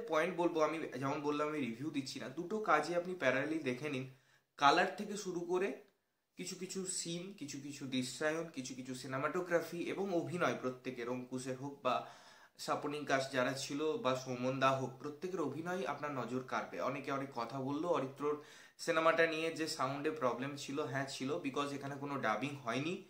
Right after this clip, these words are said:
তাই যেখানে ক্যামেরার sound বা other sound সেটাকে capture করা হয়েছে। তো আমি এই দুটো সিনেমার কোনটাকে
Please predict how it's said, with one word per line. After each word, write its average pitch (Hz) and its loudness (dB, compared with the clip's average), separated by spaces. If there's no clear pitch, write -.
তাই 160 10
যেখানে 156 -4
ক্যামেরার 139 0
sound 143 -4
বা 127 6
other 131 2
sound 139 -2
সেটাকে 123 -4
capture 127 -2
করা 131 2
হয়েছে। 117 -6
তো 185 -2
আমি 190 4
এই 180 2
দুটো 185 0
সিনেমার 151 6
কোনটাকে 156 4